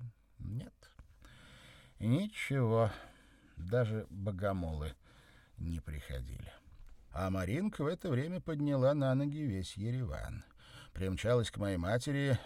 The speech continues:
та бегает по квартире босая, растрепанная и пританцовывает: «В тюрьму ее! В тюрьму ее!» Ни Арам, ни Дюлька, ни Эрнест, начальник паспортного стола, вообще поверить не могли, что меня арестовали.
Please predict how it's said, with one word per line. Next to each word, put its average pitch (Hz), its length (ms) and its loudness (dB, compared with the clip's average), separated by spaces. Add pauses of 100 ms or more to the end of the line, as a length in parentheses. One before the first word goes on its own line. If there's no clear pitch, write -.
та 92 160 0
бегает 120 400 0
по 104 80 -4
квартире 101 440 -2
босая, 117 520 2
растрепанная 117 800 0
и - 20 0
пританцовывает: 107 920 0
«В - 60 -16
тюрьму 139 420 6
ее! 131 680 2
В - 60 -16
тюрьму 85 320 0
ее!» 165 720 6 (340)
Ни 113 200 2
Арам, 131 520 6
ни 120 120 6
Дюлька, 123 460 -2
ни 117 120 4
Эрнест, 117 640 2
начальник 92 580 -4
паспортного 85 580 -6
стола, 95 360 -2
вообще 104 340 -2
поверить 143 540 0
не 101 100 0
могли, 98 320 -2
что 95 200 -4
меня 98 260 0
арестовали. 85 720 -2